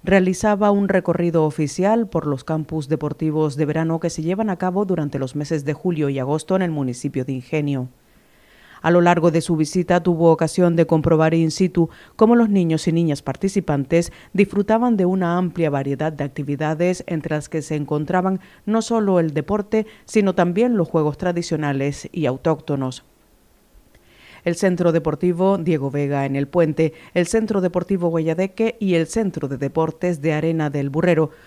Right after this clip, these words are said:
son los espacios deportivos elegidos por la institución municipal para llevar adelante esta iniciativa que de forma gratuita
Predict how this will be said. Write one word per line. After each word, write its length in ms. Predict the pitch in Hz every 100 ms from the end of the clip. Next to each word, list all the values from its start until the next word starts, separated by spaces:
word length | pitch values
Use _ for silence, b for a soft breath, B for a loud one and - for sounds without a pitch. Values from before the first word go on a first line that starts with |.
| B B
son 220 | - 226
los 160 | 233
espacios 460 | 180 170 196 190 143
deportivos 580 | 180 175 147 165 139 135
elegidos 600 | 139 139 202 208 233 233
por 180 | 170 143
la 100 | 139
institución 560 | 131 190 143 - 180
municipal 680 | 151 147 190 220 - 175 170 B B B -
para 140 | 196
llevar 320 | 190 202 233
adelante 500 | 233 208 214 214 220
esta 220 | 190 180
iniciativa 720 | 165 165 156 156 175 202 220 233
que 140 | 175
de 100 | 143
forma 340 | - 185 156 131
gratuita 600 | 170 190 151 151 160